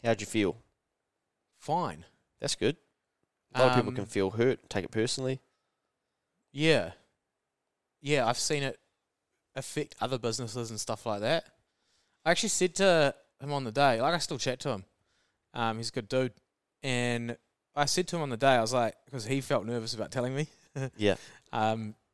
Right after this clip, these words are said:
Speaker 2: and I said to him, I was like, "Mate, if I wanted to go through business for two decades at least, which is what I wanna do, and I thought that no staff member was gonna leave me, I'm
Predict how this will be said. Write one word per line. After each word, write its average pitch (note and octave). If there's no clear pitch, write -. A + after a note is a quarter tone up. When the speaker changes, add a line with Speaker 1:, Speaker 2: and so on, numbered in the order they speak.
Speaker 2:
and B2+
I C3
said C#3
to C#3
him, C3
I -
was A#2
like, A2+
"Mate, B2+
if A2+
I C#3
wanted B2+
to A2+
go B2
through A#2+
business A2+
for G#2+
two B2+
decades G#2+
at A2+
least, A#2
which G2+
is G2+
what G#2+
I G#2
wanna G#2
do, F#2+
and A#2
I G#2+
thought G#2+
that G2+
no G#2+
staff G#2
member G2+
was G2
gonna G2+
leave G#2+
me, F#2
I'm F#2